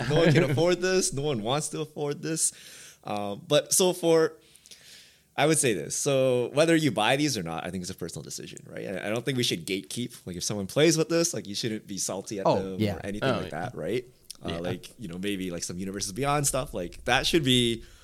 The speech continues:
Speaker 1: between us and Wizards. And like always, the number one way to express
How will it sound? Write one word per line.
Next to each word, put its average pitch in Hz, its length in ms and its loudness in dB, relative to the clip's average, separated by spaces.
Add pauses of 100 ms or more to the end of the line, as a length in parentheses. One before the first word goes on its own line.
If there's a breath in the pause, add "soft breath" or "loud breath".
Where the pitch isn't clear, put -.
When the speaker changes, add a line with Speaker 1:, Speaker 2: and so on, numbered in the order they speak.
(400 soft breath)
Speaker 1:
between 123 380 -2
us 135 240 4
and 120 120 -2
Wizards. 131 520 -4 (440 soft breath)
And 131 280 2
like 175 220 2
always, 107 760 2 (100)
the 101 100 -8
number 143 480 -2
one 160 440 -2
way 107 260 0
to - 140 -8
express - 680 -2